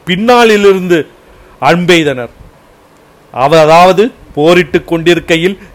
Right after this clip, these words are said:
இரவாதனை ஒன்றும் செய்ய முடியவில்லை. முரசின் ஓசை கேட்ட அவன்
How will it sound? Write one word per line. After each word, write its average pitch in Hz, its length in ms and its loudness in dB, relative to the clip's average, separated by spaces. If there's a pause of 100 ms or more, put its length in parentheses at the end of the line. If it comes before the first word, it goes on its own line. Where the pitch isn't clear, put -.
இரவாதனை 160 680 0
ஒன்றும் 196 340 0
செய்ய 180 260 0
முடியவில்லை. 160 560 -4 (400)
முரசின் 165 520 -4
ஓசை 202 440 0
கேட்ட 180 480 -2
அவன் 147 500 -2